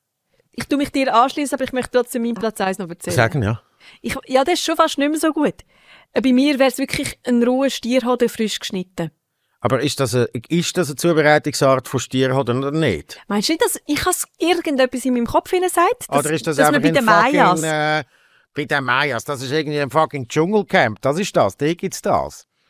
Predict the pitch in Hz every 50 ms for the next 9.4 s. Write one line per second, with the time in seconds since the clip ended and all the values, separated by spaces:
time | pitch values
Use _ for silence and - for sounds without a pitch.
0 | _ _ _ - 240 233 240 240 277 311 311 302 - - 302 302 294 320 330 311
1 | 302 - - 285 277 262 247 - 220 214 - 226 - 285 254 302 320 403 494 -
2 | - 359 - - 294 - - 302 294 262 269 - - 254 294 285 311 294 - 302
3 | - - - 254 285 277 262 269 - 262 247 - - 320 330 330 320 302 294 285
4 | - 269 - - 175 - - - - - 330 320 277 262 269 269 - 277 262 254
5 | 254 254 - 254 247 - _ _ 240 - - - 285 339 349 - - 269 285 285
6 | 285 269 208 135 101 92 - - - - 247 294 - - - 311 - 320 294 -
7 | 262 277 285 - - 240 - - - - - 170 190 220 262 269 269 233 311 339
8 | 349 - - - - - 294 302 330 320 - _ 330 311 285 294 247 - 277 254
9 | 262 262 247 - 254 277 311